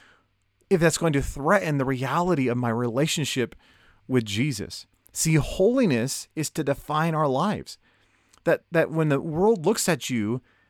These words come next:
that Jesus is the defining character, that his life and his light and his holiness and his character and his truth is the defining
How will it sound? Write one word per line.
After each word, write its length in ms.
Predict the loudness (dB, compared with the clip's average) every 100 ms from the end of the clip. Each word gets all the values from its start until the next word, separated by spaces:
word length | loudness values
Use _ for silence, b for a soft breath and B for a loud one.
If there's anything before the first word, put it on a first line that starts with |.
| _ -4
that 160 | -4
Jesus 540 | -2 -2 0 0 -2 -4
is 160 | -4
the 100 | -2
defining 440 | -2 -2 -2 -2 -4
character, 420 | -4 -4 -4 -6
that 140 | -6
his 340 | -8 -8 -10 -12
life 480 | -6 0 0 0
and 100 | -4
his 220 | -4 -4 -8
light 440 | -6 -2 0 -2
and 120 | -4
his 100 | -4
holiness 560 | -2 0 2 0 -2 -4
and 80 | -6
his 140 | -6
character 460 | -4 0 0 -2 -4
and 80 |
his 120 | -6 -10
truth 480 | -8 -4 -4 -4 -8 b b b b
is 220 | -4 -4 -4
the 100 | -2
defining 640 | 0 0 0 0 0 -2